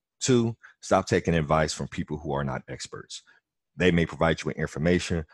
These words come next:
but please don't go spend your hard-earned money, your life savings based upon somebody's opinions. That's absolutely crazy. Three, work with an expert.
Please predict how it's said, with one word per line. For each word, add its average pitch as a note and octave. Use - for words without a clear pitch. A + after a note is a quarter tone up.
but B1+
please G#2+
don't F2
go D#2+
spend D#2+
your F2+
hard-earned D#2+
money, C2+
your E2+
life D#2+
savings D2
based D2+
upon C#2+
somebody's C#2+
opinions. C2
That's C#2
absolutely C2
crazy. -
Three, G#2+
work D#2
with E2
an C#2+
expert. -